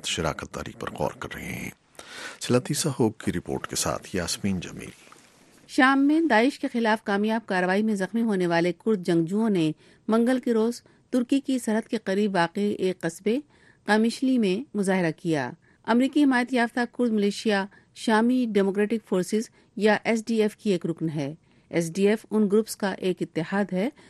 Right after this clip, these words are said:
Speaker 2: جو دہشت گرد گروپس اور علاقے میں ترکی کی حمایت یافتہ ملیشیاؤں کے ساتھ لڑا تھا۔ انقرہ کا دعویٰ ہے کہ شامی کرد ایک آزاد کردستان کے لیے علاقہ حاصل کرنے کے مقصد سے ترکی کی کرد اقلیت کے ساتھ شامل ہونا چاہتے ہیں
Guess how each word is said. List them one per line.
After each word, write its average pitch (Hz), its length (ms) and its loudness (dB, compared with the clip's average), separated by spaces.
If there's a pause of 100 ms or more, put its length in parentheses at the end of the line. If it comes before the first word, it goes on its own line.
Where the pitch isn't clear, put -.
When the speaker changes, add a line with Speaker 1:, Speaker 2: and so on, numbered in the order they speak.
(120)
Speaker 2:
جو 226 100 0
دہشت 220 420 0
گرد 220 220 2
گروپس 220 280 0
اور 190 140 0
علاقے 175 400 2
میں 208 140 0
ترکی 214 340 -4
کی 208 160 -2
حمایت 180 420 -2
یافتہ 170 260 0
ملیشیاؤں 175 540 0
کے 156 100 -6
ساتھ 165 280 -6
لڑا 165 300 2
تھا۔ 143 260 -8 (220)
انقرہ 190 460 0
کا 170 180 -4
دعویٰ 175 260 2
ہے 214 140 0 (340)
کہ 233 80 0
شامی 233 340 2
کرد 190 260 -4 (300)
ایک 220 320 4
آزاد 202 400 2
کردستان 202 520 -2
کے 202 140 -2
لیے 180 240 0
علاقہ 170 300 -2
حاصل 175 300 -4
کرنے 175 320 -2
کے 175 100 -4
مقصد 151 440 -4
سے 165 180 0 (380)
ترکی 240 360 2
کی 220 240 -4
کرد 220 240 0
اقلیت 208 460 0
کے 185 80 -4
ساتھ 165 280 -2
شامل 175 320 -2
ہونا 147 240 -2
چاہتے 143 340 -4
ہیں 240 200 2